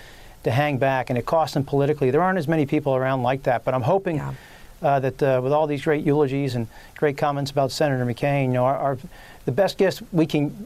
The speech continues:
Speaker 1: give him, I've always said, if you're a member of Congress, is to get something done, solve some big
Speaker 2: Yeah.
Speaker 1: problems, you know, do it the way he would have wanted you to do
Speaker 2: Mm-hmm.
Speaker 1: it. That would be, that would be, that would be
Speaker 2: Mm-hmm.
Speaker 1: more important than any,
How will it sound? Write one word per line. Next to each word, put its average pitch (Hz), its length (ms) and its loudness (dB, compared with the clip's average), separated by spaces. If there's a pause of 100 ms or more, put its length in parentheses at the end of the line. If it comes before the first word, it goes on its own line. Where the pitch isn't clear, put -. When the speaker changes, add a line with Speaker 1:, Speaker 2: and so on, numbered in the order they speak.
Speaker 1:
give 151 240 2
him, 131 280 2
I've 143 160 0
always 131 240 -2
said, 131 160 0
if 123 40 -2
you're 139 100 2
a - 20 0
member 165 240 0
of - 60 -8
Congress, 139 360 -2
is 127 80 0
to 123 60 -2
get 160 160 2
something 135 360 0
done, 120 300 0 (180)
solve 156 300 0
some 139 160 -2
big 143 120 2
Speaker 2:
Yeah. 147 80 -4
Speaker 1:
problems, 127 520 0 (540)
you 143 40 0
know, 139 100 2
do 156 120 2
it 170 100 2
the 151 60 -2
way 147 160 2
he 147 80 0
would 143 120 0
have 123 80 -2
wanted 135 260 -2
you 131 80 -2
to 147 100 0
do 131 80 2
Speaker 2:
Mm-hmm. 117 60 0
Speaker 1:
it. 113 120 -2 (380)
That 160 140 2
would 147 100 0
be, 160 80 0
that 185 160 2
would 160 120 -4
be, 151 80 0
that 160 260 2
would 175 60 -4
be 165 80 0
Speaker 2:
Mm-hmm. 151 60 0
Speaker 1:
more 165 200 4
important 160 400 0
than 135 100 2
any, 151 340 0